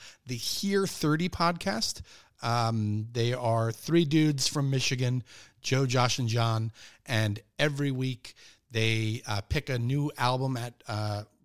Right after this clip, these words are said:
uh, randomly from the internet and, uh, of, like, uh, the top albums of all time, and th-, it's one that they've never heard, and they listen to it over the week, and then they meet together at the end of the week to discuss it.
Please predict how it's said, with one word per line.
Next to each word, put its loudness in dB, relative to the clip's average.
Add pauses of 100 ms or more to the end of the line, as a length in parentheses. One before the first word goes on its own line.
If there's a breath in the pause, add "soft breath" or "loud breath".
(160)
uh, -2
randomly 0 (200 loud breath)
from -2
the -2
internet -4 (360 loud breath)
and, 0
uh, 0
of, -4
like, 0
uh, 0
the -4
top 0
albums -4
of -6
all -4
time, -4 (320 loud breath)
and -4
th-, -8
it's -6
one 0
that -2
they've -2
never 0
heard, 0 (260 loud breath)
and 0
they 0
listen -2
to -2
it -2
over -6
the -4
week, -6 (220 loud breath)
and -6
then -2
they 0
meet -4
together -6
at -6
the -10
end -4
of -8
the -8
week -8
to -14
discuss -4
it. -8